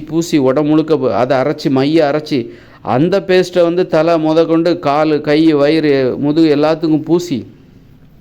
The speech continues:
ஒரு பத்து நிமிஷம் கழிச்சு குளிச்சிங்கன்னா, பதினஞ்சு நிமிஷம் கழிச்சு குளிச்சா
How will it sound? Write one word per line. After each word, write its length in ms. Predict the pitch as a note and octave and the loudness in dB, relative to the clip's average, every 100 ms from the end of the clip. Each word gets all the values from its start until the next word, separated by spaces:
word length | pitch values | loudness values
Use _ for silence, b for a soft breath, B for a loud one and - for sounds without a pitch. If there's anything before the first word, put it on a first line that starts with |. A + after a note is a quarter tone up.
| - - | -16 -2
ஒரு 220 | D#3 E3 | 0 0
பத்து 240 | D#3+ D3+ | -2 0
நிமிஷம் 280 | E3 D3+ E3+ | -2 0 0
கழிச்சு 340 | C#3+ D3 D3+ A#2+ B B B B | 0 0 -2 -6 B B B B
குளிச்சிங்கன்னா, 640 | - D#3 E3 D3 A2+ G#2+ D#3 E3 | -2 -2 0 0 0 0 0 -2
பதினஞ்சு 320 | D3+ D#3+ D#3+ | -2 0 2
நிமிஷம் 260 | D3 C3 D#3+ | 0 0 0
கழிச்சு 240 | C#3 C#3 | 0 -4
குளிச்சா 400 | D#3 C#3+ B2 A2 | -4 -4 -2 0